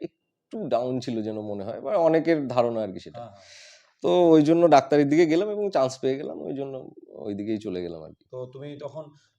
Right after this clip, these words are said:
Speaker 2: তখন এই প্রিপারেশনটা মিলিয়ে জানতে চাচ্ছি, তখন তুমি
Speaker 1: হ্যাঁ।
Speaker 2: কোন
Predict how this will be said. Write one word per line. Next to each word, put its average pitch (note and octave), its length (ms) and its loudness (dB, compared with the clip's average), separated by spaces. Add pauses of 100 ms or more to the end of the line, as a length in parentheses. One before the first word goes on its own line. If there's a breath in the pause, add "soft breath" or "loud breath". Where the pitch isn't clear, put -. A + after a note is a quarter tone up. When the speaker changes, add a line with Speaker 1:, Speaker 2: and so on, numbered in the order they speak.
Speaker 2:
তখন D3 200 -8
এই G3 60 -2
প্রিপারেশনটা G3+ 580 -6
মিলিয়ে E3+ 200 -4
জানতে C#3+ 160 0
চাচ্ছি, C#3+ 160 -10
তখন F3+ 140 -8
তুমি F3+ 140 -10
Speaker 1:
হ্যাঁ। C#3+ 180 -8
Speaker 2:
কোন A#3+ 300 -6